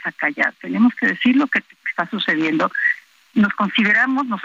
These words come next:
autoconsideramos la conciencia jurídica nacional. Imagínate que no estemos actuando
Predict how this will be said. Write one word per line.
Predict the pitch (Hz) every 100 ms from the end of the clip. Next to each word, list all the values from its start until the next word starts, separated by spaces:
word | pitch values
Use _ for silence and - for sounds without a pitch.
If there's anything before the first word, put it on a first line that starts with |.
| -
autoconsideramos | 214 - 202 190 - 196 226
la | 226
conciencia | - 170 - 190 185 196
jurídica | - 180 180 - 165
nacional. | 151 - 156 151 139 - _ _ _ _
Imagínate | - 180 180 226 240 - 247 - _
que | - 185
no | 196 247
estemos | - 240 240
actuando | - - - 214 208 175